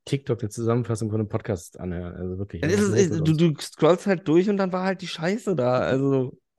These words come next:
Speaker 1: Ja, aber du musst dir doch nicht anschauen. Du tust immer so, als würdest du gezwungen werden.
Speaker 2: Ich scroll dann weiter.
Speaker 1: Ja, aber du hast ja anscheinend schon gehört, dass sie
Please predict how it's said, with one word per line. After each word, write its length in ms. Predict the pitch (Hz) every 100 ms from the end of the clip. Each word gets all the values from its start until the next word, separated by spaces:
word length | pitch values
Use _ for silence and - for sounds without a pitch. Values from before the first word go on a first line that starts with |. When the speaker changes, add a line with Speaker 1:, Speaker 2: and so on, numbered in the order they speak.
| _ _ _ -
Speaker 1:
Ja, 40 | 120
aber 80 |
du 40 | 139
musst 200 | 147 147
dir 80 | 147
doch 80 |
nicht 120 | 131 127
anschauen. 440 | 196 - 107 101
Du 60 | 104
tust 140 | 139
immer 120 | 143
so, 60 | 131
als 100 | 123
würdest 160 | 131 135
du 60 |
gezwungen 460 | 131 - 127 190 240
werden. 300 | 104 98 104 _ _ - -
Speaker 2:
Ich 160 | 127
scroll 380 | - - - 131
dann 220 | 139 147
weiter. 460 | 143 175 208 135 131 _ _ _ _ _ _ _ _ _ _ _ _ _ _ _ _
Speaker 1:
Ja, 140 | - -
aber 120 | 92
du 60 | 104
hast 120 | 107
ja 160 | 107
anscheinend 320 | 92 101 110 107
schon 140 | 131
gehört, 260 | 117 104 98
dass 100 | 92
sie 360 | 95 92 92